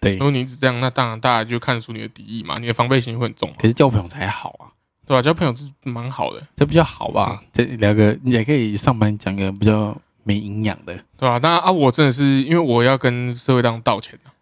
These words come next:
Speaker 1: 你要道歉？
Speaker 2: 嗯，对啊，因为我以前就是觉得说，干你啊，妈做那种，就是做那种办公室，他妈的，你每天在靠北什么？<laughs> 就是你可能工作很固定嘛，你也在那边靠北，啊，
Speaker 1: 嘿。
Speaker 2: 那么简单你也有钱领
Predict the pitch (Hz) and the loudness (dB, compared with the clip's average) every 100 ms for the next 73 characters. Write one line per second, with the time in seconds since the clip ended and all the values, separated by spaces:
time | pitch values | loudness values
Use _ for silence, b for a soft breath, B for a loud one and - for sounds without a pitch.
0 | - 220 311 226 254 160 120 131 135 139 | 2 6 6 8 6 4 0 -6 2 4
1 | 151 190 170 131 113 127 131 123 110 110 | 4 4 4 4 -2 -4 -4 -4 -4 -6
2 | 107 127 113 113 113 104 - _ _ _ | -8 -8 -8 -8 -8 -8 -10 _ _ _
3 | _ 135 120 131 127 120 113 _ - 139 | _ -6 -2 0 0 -4 -10 _ -4 -4
4 | 131 151 135 123 120 120 117 120 117 117 | -2 -2 0 0 0 0 -2 -4 -4 -4
5 | 113 113 113 113 113 117 120 - 117 104 | -4 -6 -8 -10 -8 -4 -2 0 0 -2
6 | 101 120 - - _ - - - 120 123 | -8 -12 -18 -20 _ -16 -16 -10 -2 -2
7 | 120 b b b b 160 175 143 151 156 | -2 b b b b 4 4 4 2 4
8 | 151 117 135 123 117 113 120 120 120 123 | 4 2 -4 0 0 0 -2 0 0 0
9 | 117 127 123 - 127 143 139 160 147 127 | 2 2 2 0 -8 0 2 4 2 2
10 | 117 127 131 123 117 - 101 - | 0 0 2 0 0 -2 -6 -6